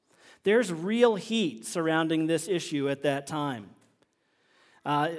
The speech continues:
to us, it might just seem kind of academic, maybe even strange. This is a relic from a bygone culture and expectations that we feel are strange and odd.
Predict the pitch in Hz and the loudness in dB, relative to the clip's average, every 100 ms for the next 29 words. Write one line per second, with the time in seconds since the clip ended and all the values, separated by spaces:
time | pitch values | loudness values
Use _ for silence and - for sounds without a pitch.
0 | 160 - 165 180 196 190 156 165 185 180 | -8 -2 2 4 4 2 2 2 2 0
1 | 170 185 165 160 170 165 156 160 160 151 | 0 0 0 0 2 2 2 -2 0 0
2 | 143 165 139 107 - 131 147 180 165 160 | 2 0 -2 -6 -10 -4 -2 0 0 0
3 | 147 135 - 165 160 160 127 107 95 151 | -2 -4 -8 -2 0 0 -2 -6 -10 -8
4 | 156 156 156 143 156 165 151 156 151 139 | -6 -2 -2 2 2 2 0 -2 -2 0
5 | 147 151 156 156 151 151 - 165 160 160 | 0 0 0 0 0 -2 -4 -4 -4 -6
6 | 135 120 123 127 117 - - 160 175 - | -8 -6 -4 -6 -6 -14 -8 -4 -4 0
7 | 170 156 170 165 165 147 147 135 147 165 | -2 0 -2 -2 -2 -2 -2 -2 0 2
8 | 165 156 143 - 160 156 151 143 - - | 2 0 -2 -8 -2 2 2 2 -2 -8
9 | 180 170 170 151 147 139 160 160 131 | -4 0 0 0 -4 -2 0 2 0